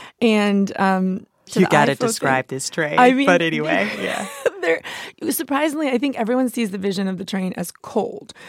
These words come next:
Speaker 1: What's funny is it's f-, below freezing every single day. Not one day did it ever get above freezing that we're in Siberia in December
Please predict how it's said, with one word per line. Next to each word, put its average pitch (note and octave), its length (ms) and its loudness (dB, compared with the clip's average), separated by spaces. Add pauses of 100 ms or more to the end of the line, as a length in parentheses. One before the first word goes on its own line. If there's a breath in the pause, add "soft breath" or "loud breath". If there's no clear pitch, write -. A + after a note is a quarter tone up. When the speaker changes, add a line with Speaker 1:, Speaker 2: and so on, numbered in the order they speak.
(200 loud breath)
Speaker 1:
What's A3+ 200 -2
funny C#4 260 2
is G3+ 160 -2
it's - 360 -6 (120)
f-, - 140 -20 (180)
below G#3 420 2
freezing F#3+ 440 -4
every F3+ 360 -4
single F3 320 -6
day. - 160 -4
Not G3 260 2
one G3 380 0
day G3 280 -4
did G3+ 160 -8
it G3 80 -8
ever G3 200 -6
get - 120 -10
above - 240 -8
freezing F3+ 360 -4
that F#3 140 -6
we're F#3 120 -2
in F#3+ 160 -2
Siberia G3 640 -6 (100)
in G3+ 180 0
December F3+ 640 -8